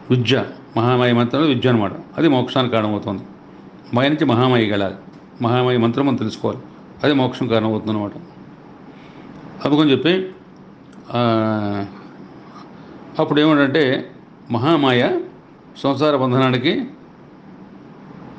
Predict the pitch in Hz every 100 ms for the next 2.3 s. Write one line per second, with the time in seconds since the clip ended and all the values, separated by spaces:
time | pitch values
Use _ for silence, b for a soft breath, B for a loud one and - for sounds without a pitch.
0 | - - 135 143 147 135 123 131 139 131
1 | 127 - 151 165 160 147 147 131 127 127
2 | 156 160